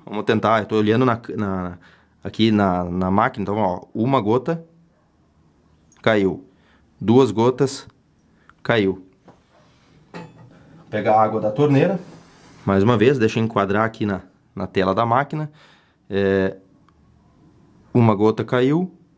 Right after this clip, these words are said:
duas gotas caíram. Então, vamos mexer a água novamente, pro reagente misturar bem na água. E aqui, mexer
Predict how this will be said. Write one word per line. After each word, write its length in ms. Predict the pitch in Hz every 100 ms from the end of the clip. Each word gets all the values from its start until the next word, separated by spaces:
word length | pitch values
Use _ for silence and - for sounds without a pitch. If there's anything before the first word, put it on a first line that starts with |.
| _ _ _ _ _ _ _ -
duas 300 | 117 139 113
gotas 480 | 117 117 117 - -
caíram. 340 | - 110 92 90
Então, 240 | - 98 107
vamos 320 | 113 120 120 - _ _ - -
mexer 440 | 107 104 - 110
a 100 | 104
água 260 | 101 104 101
novamente, 580 | 98 110 117 135 135 - - - - - - - - - - - -
pro 260 | 107 101
reagente 720 | 101 110 101 104 110 117 - - - - - - - - - -
misturar 460 | 101 - 110 101 101
bem 160 | 101
na 100 | 117
água. 340 | 120 127 139 131 - -
E 120 | 143 147
aqui, 360 | - 113 113 - - - - - - - - - - - -
mexer 540 | 110 104 - 101 107